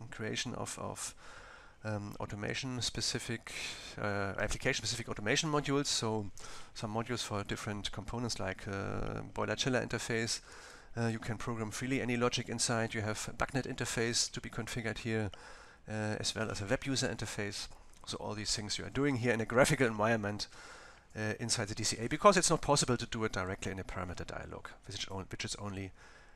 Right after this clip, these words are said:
text oriented. Yeah? Assignment of group addresses and also download, of course, is done in the, the main part of the E T S. This is not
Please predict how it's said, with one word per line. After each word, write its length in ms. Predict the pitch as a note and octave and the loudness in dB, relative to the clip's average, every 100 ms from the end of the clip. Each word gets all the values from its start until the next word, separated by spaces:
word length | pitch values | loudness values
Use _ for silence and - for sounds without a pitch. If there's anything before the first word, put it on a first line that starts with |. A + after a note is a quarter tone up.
| - - | -10 -2
text 420 | A#2+ - - - - - | 0 2 0 -2 -12 -10
oriented. 560 | E2 D#2 D#2 D#2 - - - - - - | -8 -8 -10 -12 -12 -14 -16 -20 -20 -12
Yeah? 140 | G#2 F3+ - - - - - - - - - - - - | -10 -12 -16 -20 -20 -20 -20 -20 -20 -20 -12 -12 -12 -6
Assignment 400 | - - D3 C#3+ | 2 6 6 4
of 140 | A2 - | 2 4
group 140 | D#3+ | 6
addresses 440 | G3+ G3 F#3 F3 | 10 10 8 6
and 160 | C#3+ A#2+ | 4 2
also 180 | G2+ - | 0 0
download, 320 | F#2+ D3 E3+ | 4 6 6
of 140 | C3+ | 4
course, 220 | - C3 A#2+ | 4 2 2
is 80 | |
done 240 | - A#2 G#2+ | 2 0 0
in 100 | G#2+ | -2
the, 220 | G2+ F#2 | -2 -4
the 100 | F#2 | -4
main 220 | F#2+ A#2 F3 | 0 0 2
part 220 | D#3+ C#3 | 0 0
of 100 | - | -2
the 120 | C3 | -2
E 20 | |
T 140 | - G#2 | -2 0
S. 240 | G#2+ - - - - - - - - - - | 0 -4 -8 -18 -20 -20 -20 -12 -8 -6 -4
This 120 | G2+ | -4
is 140 | G2 | -4
not 200 | G2+ - | -4 -6